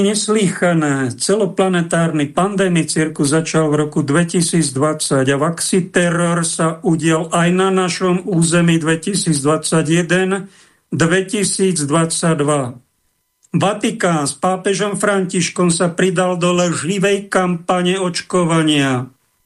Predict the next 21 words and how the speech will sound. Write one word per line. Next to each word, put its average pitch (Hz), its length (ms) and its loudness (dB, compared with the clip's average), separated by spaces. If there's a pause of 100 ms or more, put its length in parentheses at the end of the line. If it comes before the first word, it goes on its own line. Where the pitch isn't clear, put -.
(120)
Žehnal 196 640 2
vaxi 202 480 -2
teror, 147 640 0 (400)
poslúchal 202 720 0
hlúpo 208 560 0
aj 190 240 0
bláznivé 180 640 0
opatrenia. 165 1120 0 (640)
Pápež 208 640 0
s - 20 -12
biskupmi 208 680 -2
celého 196 480 2
sveta 185 560 -2
až 165 80 -4
na 175 160 2
výnimky 190 960 2 (180)
boli 202 720 0
na 190 160 2
strane 190 720 0
falošnej 190 800 0
spásy 185 1040 -2